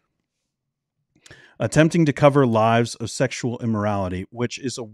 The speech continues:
really weird way to describe things when obviously we know where he's going.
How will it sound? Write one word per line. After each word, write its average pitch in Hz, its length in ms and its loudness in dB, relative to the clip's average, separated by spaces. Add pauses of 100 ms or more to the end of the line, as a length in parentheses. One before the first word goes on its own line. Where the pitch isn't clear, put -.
(180)
really 196 260 2
weird 113 500 0
way 98 380 -4
to 101 100 -8
describe 98 640 -6
things 95 400 -10
when 107 300 -8
obviously 120 520 -4
we 107 220 -4
know 104 180 -2
where 98 240 -4
he's 101 200 -6
going. - 380 -18